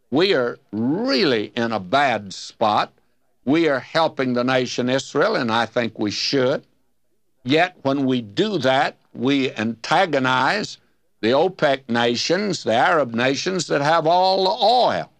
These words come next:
And we do need that oil can today.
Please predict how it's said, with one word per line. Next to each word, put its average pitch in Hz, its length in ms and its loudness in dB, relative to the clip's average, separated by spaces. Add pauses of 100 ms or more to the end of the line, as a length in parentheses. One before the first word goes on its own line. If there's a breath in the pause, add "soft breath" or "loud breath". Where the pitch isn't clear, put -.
(600)
And 110 200 -2
we 185 160 0
do 151 280 0
need 160 420 -4
that 139 220 2
oil 190 480 2
can 82 560 -6
today. 92 460 -2